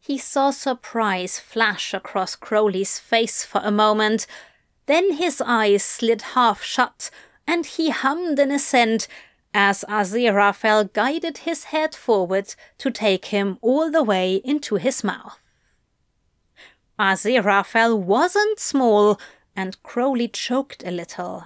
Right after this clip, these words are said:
as he slid into his throat. "Oh, I knew you would.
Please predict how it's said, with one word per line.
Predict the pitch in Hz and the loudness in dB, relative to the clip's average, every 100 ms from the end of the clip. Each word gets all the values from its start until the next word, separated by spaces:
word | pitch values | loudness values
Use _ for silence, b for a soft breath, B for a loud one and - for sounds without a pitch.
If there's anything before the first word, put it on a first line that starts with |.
| - | -8
as | 214 233 | -4 -4
he | - 233 | -4 -4
slid | - - 214 226 | -4 -4 -2 -2
into | 175 175 - 190 | -2 -8 -6 -6
his | 160 160 | -4 -6
throat. | - - 208 175 - _ - - - _ _ _ _ _ _ _ _ _ _ B B B B B B B _ | -6 -2 0 -2 -8 _ -20 -18 -18 _ _ _ _ _ _ _ _ _ _ B B B B B B B _
"Oh, | 508 427 294 302 | 0 2 0 0
I | 339 311 | 0 2
knew | 320 359 370 370 370 277 | 2 2 2 4 4 4
you | 156 185 | 0 -8
would. | 196 185 - _ | -6 -8 -12 _